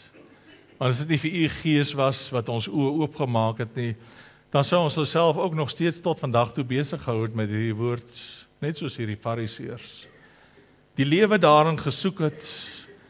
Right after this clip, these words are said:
en uitgesoek het wat vir my pas en vir my lekker is, maar ek mis die punt. Ek mis die verhouding met U. 'n Lewe in U. Ons bid ook vir Here, vir mense wat dit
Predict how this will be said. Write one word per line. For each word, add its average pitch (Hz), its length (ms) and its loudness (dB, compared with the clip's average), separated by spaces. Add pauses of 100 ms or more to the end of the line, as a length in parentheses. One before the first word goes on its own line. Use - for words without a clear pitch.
(200)
en 147 160 2
uitgesoek 196 480 2
het 156 60 2
wat 151 160 6
vir 147 160 -4
my 131 100 4
pas 180 320 4
en 139 140 -2
vir 143 100 -6
my 127 140 2
lekker 151 420 2
is, - 160 -2
maar 123 160 2
ek 120 160 -6
mis 160 160 0
die 147 140 -6
punt. - 680 -6 (1300)
Ek 160 100 -10
mis 110 240 0
die 127 80 -6
verhouding 104 480 -2
met 98 160 -6
U. 113 200 -4 (1700)
'n 143 160 4
Lewe 117 480 0
in 135 200 -2
U. 107 200 -8 (2750)
Ons 135 180 -4
bid 123 240 -2
ook 117 140 -4
vir 110 120 -2
Here, 101 280 -2
vir 113 160 -10
mense 107 340 -4
wat 113 140 -4
dit - 220 -14